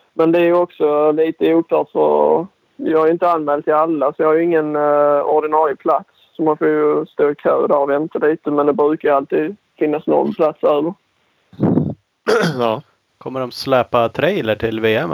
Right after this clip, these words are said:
Speaker 3: åt dig då också, eller?
Speaker 1: Eh, ja, det kommer de göra, så det blir ju,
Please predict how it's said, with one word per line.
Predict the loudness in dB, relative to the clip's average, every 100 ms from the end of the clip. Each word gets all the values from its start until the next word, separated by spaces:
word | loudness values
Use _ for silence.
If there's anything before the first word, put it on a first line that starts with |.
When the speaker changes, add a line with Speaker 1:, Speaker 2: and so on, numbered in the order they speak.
| -6
Speaker 3:
åt | -6
dig | -6 -6
då | -8
också, | -8 -8
eller? | -8 -12 -20 _ _ _ _ -14 -6 -2
Speaker 1:
Eh, | 0 0
ja, | 0 0 0
det | -2
kommer | -2 -4
de | -4 -4
göra, | -6 -6 -6
så | -4
det | -4
blir | -4 -4
ju, | -2 -4